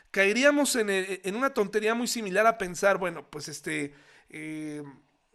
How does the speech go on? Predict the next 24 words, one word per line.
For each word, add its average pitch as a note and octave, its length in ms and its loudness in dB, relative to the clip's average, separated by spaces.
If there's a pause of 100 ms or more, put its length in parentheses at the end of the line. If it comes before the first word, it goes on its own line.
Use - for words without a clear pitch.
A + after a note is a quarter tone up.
(440)
"Adán G3+ 340 -2
tenía G#3 460 0
ombligo A3+ 500 -2
o G3 60 0
no F#3+ 120 -2
tenía G3 280 -4
ombligo", F3+ 520 -8
¿no? A#3 360 -10
Eh, C3 500 -16 (300)
o E3+ 80 -12
sea, A#3+ 180 0
cosas D#4+ 320 0
de C#4+ 60 2
ese C#4 140 2
estilo, G#3+ 600 0 (340)
en F#3 120 -4
donde G#3+ 180 4
muchos B3+ 260 0
cristianos A#3+ 720 0
nos F#3+ 380 0
hemos C#4 260 -2
llegado A#3 380 2
a A#3 40 2
detener F#3+ 760 0